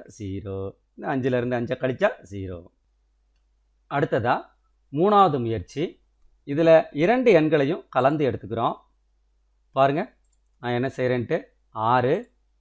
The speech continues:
பதினாலு, நாலு,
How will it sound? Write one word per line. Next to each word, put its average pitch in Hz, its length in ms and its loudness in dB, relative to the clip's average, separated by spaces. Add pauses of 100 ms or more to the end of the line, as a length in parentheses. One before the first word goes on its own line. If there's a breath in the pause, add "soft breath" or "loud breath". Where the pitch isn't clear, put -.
(380)
பதினாலு, 123 680 -2 (640)
நாலு, 135 640 2